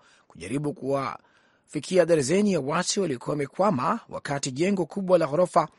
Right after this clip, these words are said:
linalojengwa katika mji wa George kule Afrika Kusini kuporomoka na kusababisha vifo vya takriban watu sita. Kati ya wafanyakazi sabini na tano ambao walikuwa kwenye eneo la ujenzi,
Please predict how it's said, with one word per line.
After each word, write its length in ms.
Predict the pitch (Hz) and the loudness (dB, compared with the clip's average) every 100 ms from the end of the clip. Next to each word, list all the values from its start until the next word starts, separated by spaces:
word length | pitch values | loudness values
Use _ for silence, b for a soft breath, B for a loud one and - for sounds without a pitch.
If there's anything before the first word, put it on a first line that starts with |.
| b b - | b b -14
linalojengwa 520 | 92 95 151 185 170 | -12 -2 0 0 -2
katika 240 | 165 - 160 | -6 -4 -4
mji 300 | 170 156 160 | -4 -6 -2
wa 160 | 156 | -2
George 520 | 127 165 185 202 202 - - - - | -2 -2 0 0 0 -4 -8 -10 -16
kule 140 | 76 | -10
Afrika 300 | 73 - - | -10 -10 -10
Kusini 500 | - - 214 165 123 b b b | -6 -2 0 -2 -4 b b b
kuporomoka 680 | - 214 202 220 220 143 - b b b - | -2 4 6 6 4 2 0 b b b -10
na 100 | 117 | -4
kusababisha 500 | - 127 151 - 120 | -2 -2 -2 -4 -2
vifo 300 | 160 170 160 | -2 -2 -4
vya 120 | 143 | -6
takriban 640 | 127 - 156 151 156 143 | -8 -8 -8 -6 -8 -8
watu 320 | 123 147 - 131 | -10 -12 -12 -10
sita. 440 | - - - - _ _ _ b b b b b b | -10 -10 -12 -12 _ _ _ b b b b b b
Kati 300 | 135 143 165 | 2 4 6
ya 60 | 156 | 6
wafanyakazi 540 | 156 147 - 165 160 | 6 0 0 0 2
sabini 340 | - 151 156 | 0 2 0
na 100 | 147 135 | 0 0
tano 320 | 170 202 190 | 0 2 2
ambao 200 | 139 143 | 2 2
walikuwa 220 | 135 147 | 0 -4
kwenye 220 | 147 139 | -4 -4
eneo 260 | 123 147 143 | -2 -2 -2
la 80 | 127 | -4
ujenzi, 680 | 120 127 185 135 69 67 | -4 -2 0 0 -4 -12